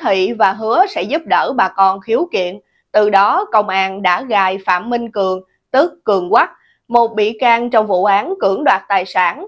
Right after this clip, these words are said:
khai rằng ông được ông Lưu Bình Nhưỡng giúp sức để tống tiền các ông chủ đầu nậu khai thác cát. Tác giả cho hay, chưa có điều kiện nào để kiểm chứng thực tế, nhưng về logic là phù hợp. Dân oan mất đất bị xem là côn đồ,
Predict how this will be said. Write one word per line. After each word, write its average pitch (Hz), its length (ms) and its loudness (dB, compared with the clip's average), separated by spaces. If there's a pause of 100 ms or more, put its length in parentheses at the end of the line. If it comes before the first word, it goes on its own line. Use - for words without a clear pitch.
khai 202 280 -2
rằng 180 280 -2 (240)
ông 208 300 2
được 190 300 -4
ông 226 220 2
Lưu 254 220 2
Bình 202 260 -4
Nhưỡng 190 360 -2
giúp 339 160 -2
sức 392 260 -2 (240)
để 202 300 0
tống 254 320 0
tiền 196 280 0
các 320 140 0
ông 233 200 0
chủ 185 320 -2
đầu 196 260 -2
nậu 170 340 -4
khai 196 240 -2
thác 214 300 -6
cát. 247 280 0 (580)
Tác 247 220 0
giả 180 240 0
cho 202 240 2
hay, 220 360 -4 (300)
chưa 220 300 4
có 262 100 4
điều 196 280 0
kiện 196 260 -2
nào 190 280 0
để 196 140 0
kiểm 202 320 -4
chứng 262 280 0
thực 214 240 -6
tế, 254 360 0 (200)
nhưng 233 300 2
về 214 160 0
logic 247 420 0 (200)
là 202 220 2
phù 190 260 -4
hợp. 190 280 -2 (260)
Dân 214 260 2
oan 208 360 0
mất 311 220 -4
đất 302 280 -2
bị 196 220 -2
xem 233 340 2
là 196 120 2
côn 233 320 0
đồ, 180 340 2